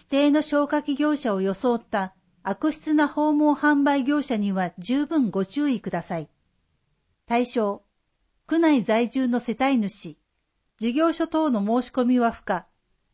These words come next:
数量、斡旋品目を問わず、一世帯に一本まで。納品、申し込み受付後、納品業者、納品期日等を郵送でお知らせします。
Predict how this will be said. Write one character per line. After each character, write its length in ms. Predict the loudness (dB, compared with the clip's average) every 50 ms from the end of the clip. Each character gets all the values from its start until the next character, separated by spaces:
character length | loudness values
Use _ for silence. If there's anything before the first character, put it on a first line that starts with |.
| _ _ _ _ _ _ _ _ _ _ _
数 400 | _ -14 -6 -2 0 0 0 0
量、 380 | 0 0 0 0 -2 -4 -8 _ _ _ _ _ _ _ _ _ _ -4
斡 140 | -2 -2 -2
旋 300 | -2 -2 -2 0 0 0
品 260 | -2 -2 -2 0 0
目 220 | 0 0 0 0
を 100 | 0 0
問 160 | -2 -2 0
わ 140 | 0 0 0
ず、 260 | -2 -4 -8 -10 -10 _ _ _ _ -6
一 100 | -6 -6
世 200 | -6 -4 -4 -2
帯 280 | 0 2 2 2 2
に 140 | 0 0 -2
一 80 | -2 -2
本 280 | _ -2 -2 0 0
ま 140 | 0 -2 -2
で。 220 | -4 -6 -8 -10 _ _ _ _ _ _ _ _ _ _ _ _ _ _ _ _ _ _ _ _ _ _ _ _ _ _ -2
納 220 | 0 2 2 2
品、 340 | 0 -2 -4 -4 -4 -4 -8 _ _ _ _ _ _ _ _ _ _ _ _ 0
申 220 | 2 2 2 2
し 80 | 0 -4
込 140 | -2 0
み 160 | 2 2 2 2
受 180 | 0 -2 -4
付 260 | -4 -6 -8 -8 -6
後、 300 | -4 -4 -4 -4 -6 _ _ _ _ _ _ 0
納 200 | 2 2 2 2
品 280 | 2 4 4 4 4
業 180 | 4 2 2 0
者、 320 | -2 -2 -4 -6 -6 -6 _ _ _ _ -2
納 200 | 2 4 4 4
品 240 | 2 2 0 0 0
期 180 | 0 0 -2 -4
日 240 | -4 -4 -8 -8 _
等 280 | -4 -4 -2 -2 -2
を 200 | -4 -6 -6 -10 -8
郵 220 | -4 -2 0 0 0
送 200 | -2 -2 -2 -2
で 120 | 0 0
お 100 | 0 0
知 120 | -2 -2 -2
ら 120 | -2 -2
せ 120 | -4 -6
し 160 | -10 -8 -6 -4
ま 160 | -4 -4 -6
す。 180 | -8 -14 _